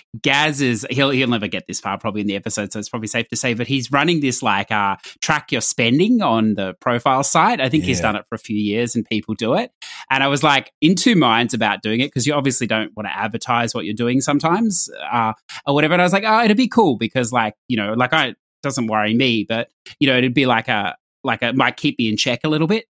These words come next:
Speaker 1: type thing as we <laughs> go." And, like, I think he's abandoned the thread because, like,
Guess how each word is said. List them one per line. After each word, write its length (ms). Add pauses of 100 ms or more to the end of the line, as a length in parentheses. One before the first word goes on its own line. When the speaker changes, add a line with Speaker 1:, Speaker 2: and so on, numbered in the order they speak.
Speaker 1:
type 280
thing 300 (380)
as 220
we 80
<laughs> 300
go." 340
And, 400
like, 340 (300)
I 140
think 180
he's 160
abandoned 580
the 100
thread 520
because, 640 (120)
like, 220